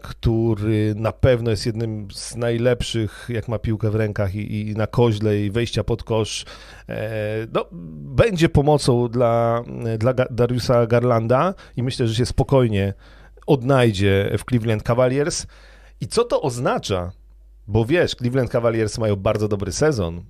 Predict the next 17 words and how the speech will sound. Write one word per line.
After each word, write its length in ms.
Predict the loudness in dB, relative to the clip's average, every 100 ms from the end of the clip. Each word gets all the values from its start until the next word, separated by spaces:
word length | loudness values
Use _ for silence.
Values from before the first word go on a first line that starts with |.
| -20 -6
ale 460 | -2 0 2 0 -4
jeszcze 680 | -2 0 0 0 2 2 -2 -4
mogą 300 | -4 -2 -2
mieć 240 | -4 -2
lepszy 380 | 2 2 2 -2
i 200 | -4 -4
oni 180 | -4 -4
już, 300 | -6 -8 -10 -10
już, 440 | -8 -6 -8 -10 -8
już 260 | -6 -6
w 40 | -6
tej 140 | -6
chwili 300 | -4 -4 -4
tam 180 | -2 -4
są 140 | -4 -4
głosy, 440 | -4 -4 -4 -6
że 280 | -2 -2